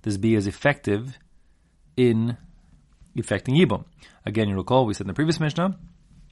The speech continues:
this is the point here, um, we're trying to square away two facts. Number one, this is a child who normally can't effect marriage.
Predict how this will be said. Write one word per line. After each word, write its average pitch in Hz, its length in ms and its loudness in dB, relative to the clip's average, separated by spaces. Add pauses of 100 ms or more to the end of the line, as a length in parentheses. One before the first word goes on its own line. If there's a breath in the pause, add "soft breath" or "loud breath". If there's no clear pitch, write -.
(200)
this 120 120 -2
is - 20 -16
the 101 80 -8
point 131 240 0
here, 104 260 -6 (380 loud breath)
um, 95 320 0 (240 soft breath)
we're - 60 -14
trying 127 140 2
to 117 60 2
square - 260 -2
away 110 160 2
two 113 340 -2
facts. - 420 0
Number 107 160 0
one, 117 320 2
this 104 260 -4
is 104 120 -2
a 101 40 -4
child 120 420 2
who - 40 -4
normally 98 220 -2
can't - 280 -4
effect 107 280 -8
marriage. 127 360 0